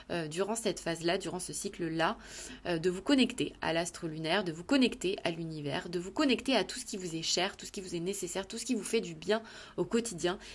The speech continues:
et de remercier pour vous accompagner tous les jours. Voilà. On arrive à la fin de ce podcast, donc d'une manière générale, euh, l'idée c'est vraiment de comprendre que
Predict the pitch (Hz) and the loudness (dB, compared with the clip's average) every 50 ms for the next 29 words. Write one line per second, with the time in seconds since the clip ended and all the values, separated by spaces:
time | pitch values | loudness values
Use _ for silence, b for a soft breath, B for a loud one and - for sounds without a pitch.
0 | B B - 185 185 165 175 180 - - - - 147 143 139 - 180 190 180 165 | B B 2 2 2 4 2 -2 -2 -2 -6 -8 -6 -6 -2 4 4 6 6 6
1 | 151 147 - - - - - 135 - - B B B B B B B B - - | 4 2 -2 -4 -6 -6 -6 -6 -6 -6 B B B B B B B B -2 0
2 | 240 240 - - - 175 170 185 185 180 175 175 180 180 170 - 165 151 147 143 | 0 0 0 -2 -2 -4 -4 0 2 2 2 2 0 -2 -2 -2 -2 -2 0 0
3 | 139 143 156 - - - _ _ _ _ - - 175 170 151 143 131 - - - | -2 -2 -2 -4 -10 -16 _ _ _ _ -8 -4 -2 2 2 2 2 2 -2 -4
4 | - - - _ _ _ _ - _ - 147 151 143 165 143 - - - - - | -10 -16 -20 _ _ _ _ -20 _ -8 -6 2 6 6 6 6 4 -4 -14 -20
5 | B B B B B B B B B B B B B B B B B B - 175 | B B B B B B B B B B B B B B B B B B -4 -2
6 | 180 185 196 208 233 302 302 247 202 165 165 165 - - 247 254 262 254 - 196 | 4 8 8 10 10 10 10 12 10 10 8 6 2 0 2 4 4 4 2 0
7 | 175 - 180 180 180 - 202 202 226 254 254 254 - 185 190 185 170 185 202 208 | 2 2 2 2 6 8 10 10 12 10 8 6 2 2 4 4 4 4 4 6
8 | 214 226 233 247 277 294 277 240 190 170 202 233 233 240 233 214 196 165 151 139 | 8 8 8 10 8 8 8 6 6 6 8 8 8 8 8 8 8 8 8 4
9 | - - - 165 156 147 147 151 147 147 147 143 143 143 - - 165 165 170 170 | 2 2 2 4 4 4 4 4 2 0 0 0 -2 -4 -4 -4 -2 -2 4 6
10 | 208 226 220 214 170 160 165 185 208 202 - - 190 175 - - 220 226 226 226 | 6 6 8 6 6 6 4 2 0 -2 -2 -2 -2 -2 0 0 2 2 2 4
11 | - 196 165 - | 4 4 4 4